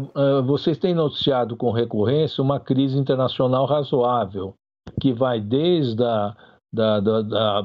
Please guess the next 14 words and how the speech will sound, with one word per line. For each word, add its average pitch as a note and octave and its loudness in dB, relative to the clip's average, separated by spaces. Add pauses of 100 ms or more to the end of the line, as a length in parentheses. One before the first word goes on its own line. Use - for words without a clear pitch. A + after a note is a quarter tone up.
problemas A#2 2
de G#2 -2
clima B2 2
nos G2 -2
Estados G#2 0
Unidos, G#2+ 0
na A2+ 2
Europa, A#2+ 2
na A2 0
própria G#2 -2
China, C#3+ 0
onda B2 2
de G#2+ -2
calor, C3 0